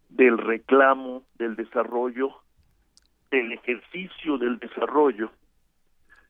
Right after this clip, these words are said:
y al mismo tiempo, pues, vivieron las penurias, las angustias y las decepciones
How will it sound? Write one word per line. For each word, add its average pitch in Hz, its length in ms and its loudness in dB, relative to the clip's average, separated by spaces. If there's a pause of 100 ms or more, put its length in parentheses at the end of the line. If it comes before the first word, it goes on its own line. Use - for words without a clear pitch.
(280)
y 147 160 2
al 135 140 8
mismo 175 340 2
tiempo, 160 400 0
pues, 143 200 0 (100)
vivieron 127 580 0
las 123 120 -6 (140)
penurias, 143 600 2 (140)
las 107 260 -4
angustias 135 640 -4 (540)
y 254 120 -12
las 240 260 2
decepciones 139 840 0